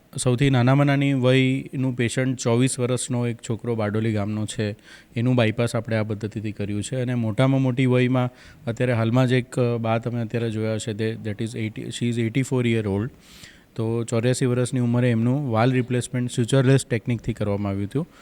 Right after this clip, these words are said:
સ્યુચરલેસ ટેકનિકથી સુરત ખાતે આપણે, અ, ફર્સ્ટ પ્રકારનું વાલ રિપ્લેસમેન્ટ કર્યું છે, જેમાં કોઈપણ પ્રકારના ટાંકા વગરના વાલનું ઇમ્પ્લાન્ટેશન, જે ટાવી વાલ પણ એને કહી શકાય,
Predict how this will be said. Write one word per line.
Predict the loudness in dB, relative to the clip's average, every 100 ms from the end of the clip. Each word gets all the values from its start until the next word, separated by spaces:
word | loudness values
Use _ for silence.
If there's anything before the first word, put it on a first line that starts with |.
| -20 -18 -4
સ્યુચરલેસ | -4 0 0 0 0
ટેકનિકથી | -4 0 -2 -2 -2 0 0
સુરત | 0 0 -2
ખાતે | -2 -2 0
આપણે, | -2 0 0 0 -4 -14 -20 0
અ, | 2 2
ફર્સ્ટ | 4 2 2 -12
પ્રકારનું | -6 -4 -2 -2 -2
વાલ | 0 0
રિપ્લેસમેન્ટ | -2 -2 -4 -2 -2 -2
કર્યું | -4 -4 -2
છે, | -2
જેમાં | 0 4 4 2 -8 -20 -2
કોઈપણ | 0 2 2
પ્રકારના | 2 2 2 2
ટાંકા | 2 0 4
વગરના | 4 4 2 0
વાલનું | 0 2 2 2
ઇમ્પ્લાન્ટેશન, | 2 0 -2 -2 -4 -2
જે | -2 0
ટાવી | 0 4 4
વાલ | 4 4 4
પણ | 2
એને | 2 2
કહી | 0 -2
શકાય, | -2 -4 -6